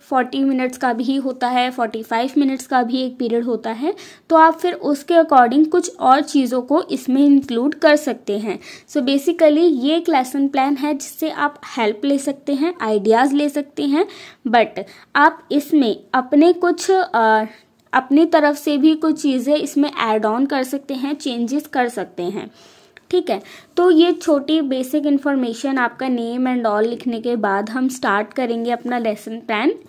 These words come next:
विशिष्ट उद्देश्य से। इसका मतलब होता है स्पेसिफिक ऑब्जेक्टिव, जो हमारे किससे रिलेटेड होते हैं, टॉपिक से रिलेटेड होते हैं। ठीक है, तो हमारा टॉपिक क्या है? फंडामेंटल राइट्स,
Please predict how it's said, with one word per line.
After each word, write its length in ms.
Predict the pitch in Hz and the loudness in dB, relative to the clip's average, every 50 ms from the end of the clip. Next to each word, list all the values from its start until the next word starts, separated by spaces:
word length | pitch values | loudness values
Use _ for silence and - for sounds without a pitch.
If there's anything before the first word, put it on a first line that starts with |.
| - _ - | -12 _ -6
विशिष्ट 500 | 220 240 233 233 - 302 359 359 - - | -4 -4 -4 -4 2 2 2 2 2 -4
उद्देश्य 640 | - 262 285 233 220 247 233 233 233 - - 208 202 | -4 -4 -4 0 2 2 2 2 2 -4 -6 -6 -6
से। 260 | 202 - - 185 - - - - - - - _ _ _ - | -6 -8 -8 -8 -8 -10 -14 -20 -20 -20 -20 _ _ _ -4
इसका 420 | 277 285 277 - - - 349 349 | -4 -4 -4 -6 -4 0 2 4
मतलब 380 | 339 330 320 320 311 311 302 311 | 4 4 2 2 0 2 2 2
होता 240 | 294 285 - 269 | 0 0 0 -4
है 180 | 269 277 339 381 | -2 0 0 -2
स्पेसिफिक 680 | 381 - - 294 269 262 - - 294 285 - 285 277 262 | -2 -2 -2 -2 -2 -2 -2 -2 -4 -2 -4 -6 -2 0
ऑब्जेक्टिव, 560 | 233 214 202 196 208 202 196 - 247 240 240 | 0 0 0 0 -4 -4 -4 -6 -8 -10 -6
जो 160 | 226 285 294 | -2 -2 0
हमारे 380 | 285 302 285 277 269 269 294 302 | 2 2 2 2 2 0 -2 -4
किससे 320 | 302 311 302 - - 311 | -4 -6 -8 -4 -4 -4
रिलेटेड 480 | 285 285 302 277 285 285 277 311 302 311 | -2 0 0 -2 -2 -2 -2 -2 0 2
होते 260 | 302 294 294 - 302 | 2 0 0 -2 -2
हैं, 200 | 277 311 370 415 | 0 0 0 0
टॉपिक 440 | 392 - 277 254 240 - 247 247 247 | 2 2 2 2 2 -2 -6 -6 -6
से 140 | - 247 | -8 -6
रिलेटेड 440 | 220 214 208 202 190 185 - 202 196 | -4 -2 -2 -2 -2 -4 -6 -8 -6
होते 300 | 214 190 185 - 185 185 | -6 -6 -6 -6 -6 -6
हैं। 200 | 208 185 185 196 185 - - - - _ _ _ | -4 -4 -6 -6 -8 -14 -20 -20 -20 _ _ _
ठीक 180 | 349 359 330 302 | 0 0 2 2
है, 100 | 240 220 | 0 0
तो 140 | - 269 269 | 0 -2 0
हमारा 300 | 277 269 262 254 262 285 | 2 2 2 2 0 0
टॉपिक 480 | 277 285 285 262 262 262 311 302 302 | 0 0 0 0 0 0 -4 -4 0
क्या 160 | - 311 294 | 0 0 0
है? 200 | 294 285 349 440 508 - - - _ _ | 0 0 0 -2 -2 -6 -14 -20 _ _
फंडामेंटल 720 | - 277 254 240 226 220 214 208 208 208 202 220 220 220 | -4 -4 -2 0 -2 -2 0 -2 -2 -4 -4 -2 -2 0
राइट्स, 380 | 220 220 220 220 220 220 - - | 2 2 2 2 0 -4 -10 -16